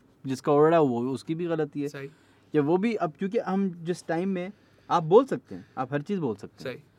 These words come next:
Speaker 2: सही।
Speaker 1: किसी को भी बोल सकते हैं। मेरा मानना ये कि यार, हम जो ना, अब opinions वाले ज़्यादा लोग हो गए हैं, सुनने वाले कम हैं।
Speaker 2: सही।
Speaker 1: बोलते, बोलते बहुत हैं,
Speaker 2: हाँ।
Speaker 1: सुनने वाले कम हैं।
Speaker 2: सही।
Speaker 1: सुनते कोई नहीं है,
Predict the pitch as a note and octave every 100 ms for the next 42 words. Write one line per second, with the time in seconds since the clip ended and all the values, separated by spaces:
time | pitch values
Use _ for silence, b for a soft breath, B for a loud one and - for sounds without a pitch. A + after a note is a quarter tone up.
0 | _ _ - A#2 G#2+ C3 D3+ D3+ D3+ D#3+
1 | - D3+ - b b b C#3 E3+ A3 G3
2 | F3+ F#3+ F#3 F3+ F#3 F3 - D3 D#3+ D3
3 | F3 F#3 - C3+ - C#3+ - D3+ D#3 F3
4 | E3 D#3+ D#3+ B2 A2+ D#3 D#3 D3+ D3 D3
5 | D3+ D#3+ D#3 B2+ C#3 C#3+ C3+ A#2+ G#2 G#2+
6 | A2+ _ _ - A#2+ C3 _ G#2+ B2 C3
7 | D#3+ C#3 A#2+ D#3 D3+ D3+ A2 A#2+ F#3 G3
8 | - _ C#3 A#2+ - F3 F#3+ C#3 G2+ F2+
9 | E2 - C3+ A#2 _ _ _ D3+ E3+ D3
10 | G2+ F#2 D#2+